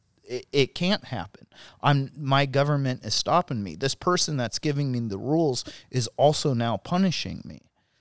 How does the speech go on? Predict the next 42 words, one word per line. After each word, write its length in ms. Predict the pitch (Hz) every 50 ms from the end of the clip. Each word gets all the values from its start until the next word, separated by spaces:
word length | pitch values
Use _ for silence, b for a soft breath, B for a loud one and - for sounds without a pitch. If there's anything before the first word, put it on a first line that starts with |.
| _ _ _ _
you 160 | 135 139 139
know? 400 | 127 127 123 127 143 170 180 - _ _ -
And 640 | 139 143 143 139 135 135 135 127 127 123 117 107 b b b b b b b b b b b b _ _ _ _ _ _ _ _ _ _ _ _
to 100 | - 156
me, 280 | 151 143 151 175 202 208
it's 280 | 185 - - - - -
like, 580 | 135 120 117 110 90 - - - - - - _ -
it, 220 | 135 139 131 - _ _ _ _ _ _ _ _ _ _ _ _ _ -
it's 180 | 147 139 -
a 60 | 165 139
little 280 | 135 151 170 185 190
bit 180 | 170 170 165 160
of 160 | 156 135 135
an 120 | 131 117
awakening 720 | 113 104 95 104 117 143 151 - - 127 120 117 110 110 107
for 280 | - - 131 117 113
understanding 760 | 80 127 135 139 139 131 - - - 131 131 127 127 120 120 117
the 100 | 110 101
truths 480 | - - - 143 135 123 - - - 123
around 540 | 107 104 104 104 110 120 123 123 113 98
you. 120 | - - - - - _ _ _ _ _ _ _ _
Like, 200 | 127 120 117 -
the 100 | - 117
truth 300 | - - 185 185 - -
around 340 | 170 160 156 156 156 156 151
you 300 | 143 147 147 151 147 139
is 180 | 123 101 -
you 80 | 113 98
work 280 | 104 139 151 151 - -
hard 400 | 151 147 143 143 143 143 139 131
and 120 | 117 104 101
you 60 | 98
do 240 | 98 131 135 139 135
this 460 | 135 127 127 131 123 - - - -
and 160 | 110 98 95
you 80 | 92 -
pay 200 | - 139 135 135
your 100 | 131 123
taxes 520 | - 131 113 110 107 - - 113 95 95
and 80 | 101 104
everything's 480 | 107 117 113 107 - 117 98 90 - -
good. 340 | - 131 139 127 - -